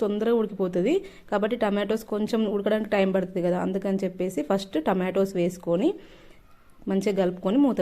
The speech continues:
పెట్టేసుకుందాం. చూసారా, మనకు ఎసరులాగా ఎలా వచ్చిందో టమాటోస్ది.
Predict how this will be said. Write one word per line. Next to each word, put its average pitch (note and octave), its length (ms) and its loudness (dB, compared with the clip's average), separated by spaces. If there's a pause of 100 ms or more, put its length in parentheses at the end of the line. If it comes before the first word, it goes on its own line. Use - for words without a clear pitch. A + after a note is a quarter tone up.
పెట్టేసుకుందాం. D#3+ 640 -4 (1600)
చూసారా, G3+ 360 -2 (440)
మనకు G3 240 -2 (100)
ఎసరులాగా F#3 480 0
ఎలా F3 160 0
వచ్చిందో G3 340 -4
టమాటోస్ది. F#3 580 0